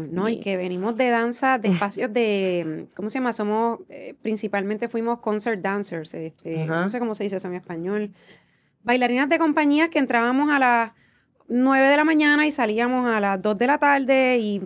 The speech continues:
Speaker 1: nos aprendemos una coreografía y esto es lo que es y tiene que quedar perfecto y ¿sabes? Es, no hay tanto espacio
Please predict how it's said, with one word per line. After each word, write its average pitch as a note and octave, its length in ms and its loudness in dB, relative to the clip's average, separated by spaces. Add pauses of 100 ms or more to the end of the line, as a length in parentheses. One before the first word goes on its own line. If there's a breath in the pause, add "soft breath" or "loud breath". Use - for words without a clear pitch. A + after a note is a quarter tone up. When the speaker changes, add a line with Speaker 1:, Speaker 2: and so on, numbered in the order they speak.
(100)
Speaker 1:
nos G3 260 -2
aprendemos G3 500 -2
una B3+ 720 4 (320 soft breath)
coreografía B3+ 920 4
y F#3+ 200 -2
esto F#3+ 180 -4
es A3+ 60 -2
lo B3 100 0
que B3 140 0
es C4 80 0
y A#3+ 60 -2
tiene F#3+ 200 -2
que G3+ 100 -2
quedar A3 220 0
perfecto A#3+ 640 -2
y F#3 220 -6 (300 soft breath)
¿sabes? G#3+ 300 2
Es, G#3 340 -4 (460)
no G#3+ 120 -2
hay A3 80 0
tanto A3+ 240 -2
espacio A3 800 0